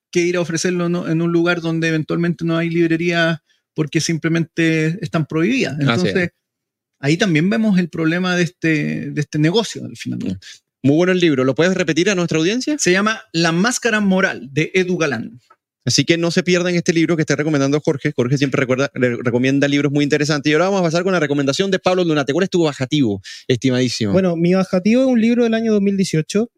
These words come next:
Speaker 3: eh, de los profesores Levinsky, Ziblatt, eh, profesores de Harvard,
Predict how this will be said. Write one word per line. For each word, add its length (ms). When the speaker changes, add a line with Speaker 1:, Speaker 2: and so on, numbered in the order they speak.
Speaker 3:
eh, 480
de 280
los 100
profesores 500
Levinsky, 460
Ziblatt, 400
eh, 380
profesores 300
de 140
Harvard, 380